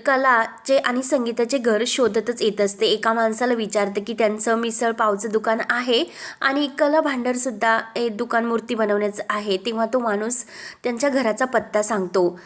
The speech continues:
तर रोहिणी गाडी घेऊन तिकडे येते आणि संगीता म्हणते इकडं की "माझ्या मुलीच्या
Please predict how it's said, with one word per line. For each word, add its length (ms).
तर 100
रोहिणी 400
गाडी 220
घेऊन 260
तिकडे 240
येते 340
आणि 220
संगीता 440
म्हणते 320
इकडं 420
की 180
"माझ्या 400
मुलीच्या 440